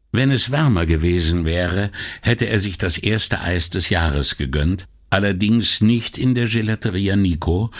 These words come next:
sondern in der kleinen, weiter unten, nahe dem Lokal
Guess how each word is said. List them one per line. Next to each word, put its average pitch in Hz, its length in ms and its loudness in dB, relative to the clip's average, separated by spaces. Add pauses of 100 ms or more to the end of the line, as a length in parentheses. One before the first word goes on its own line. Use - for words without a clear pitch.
(300)
sondern 98 460 2
in 78 100 0
der 71 140 0
kleinen, 80 720 0
weiter 60 320 -4
unten, 80 500 2 (240)
nahe 87 400 2
dem 90 260 2
Lokal 80 560 0